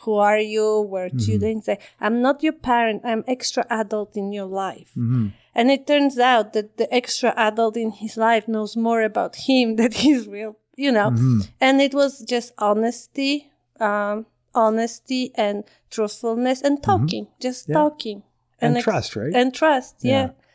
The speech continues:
Speaker 2: But it,
Speaker 1: And
Speaker 2: you know, it always seems like you guys are the family that they were born to. Like,
Speaker 1: Yeah.
Speaker 2: honestly, when you guys are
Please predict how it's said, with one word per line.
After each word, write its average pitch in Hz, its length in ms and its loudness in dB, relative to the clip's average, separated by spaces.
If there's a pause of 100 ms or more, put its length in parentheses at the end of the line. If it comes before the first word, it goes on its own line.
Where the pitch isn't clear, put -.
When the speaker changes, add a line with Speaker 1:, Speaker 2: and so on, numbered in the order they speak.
(260)
Speaker 2:
But 180 100 2
it, 220 60 6
Speaker 1:
And 240 160 4
Speaker 2:
you 196 80 4
know, 208 120 6
it 180 40 6
always 220 260 4
seems 185 200 0
like 156 120 -2
you 151 80 2
guys 131 260 2
are 117 460 -4 (840)
the 117 60 -2
family 120 440 2
that 104 180 -4
they 110 100 -2
were 104 140 -4 (120)
born 107 240 -4
to. - 60 -10 (400)
Like, 262 140 2
Speaker 1:
Yeah. 277 160 2
Speaker 2:
honestly, 131 360 0
when 110 180 0
you 104 60 0
guys 120 220 2
are 117 40 -4